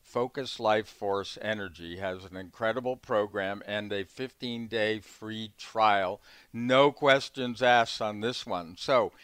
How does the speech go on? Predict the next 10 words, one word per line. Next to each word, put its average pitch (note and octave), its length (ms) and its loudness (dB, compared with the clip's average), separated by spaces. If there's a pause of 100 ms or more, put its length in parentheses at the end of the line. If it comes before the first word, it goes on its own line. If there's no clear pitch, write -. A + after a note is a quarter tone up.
(220)
if A#2+ 160 -10
you B2+ 40 -6
go A#2+ 260 0
to A#2 360 -8
F C3 300 0
L B2 400 4
F A#2+ 340 0
E A2+ 320 -4 (120)
dot A2 360 4
net G#2+ 400 0